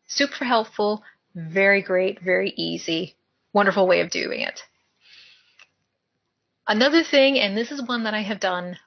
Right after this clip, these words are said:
multiple, multiple, multiple times, is because I love Halloween. And if you're looking for a way to dress up your dummies this year,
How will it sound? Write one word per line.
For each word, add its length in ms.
multiple, 760
multiple, 400
multiple 320
times, 480
is 480
because 300
I 160
love 180
Halloween. 640
And 120
if 140
you're 220
looking 400
for 180
a 80
way 320
to 380
dress 300
up 160
your 120
dummies 600
this 200
year, 320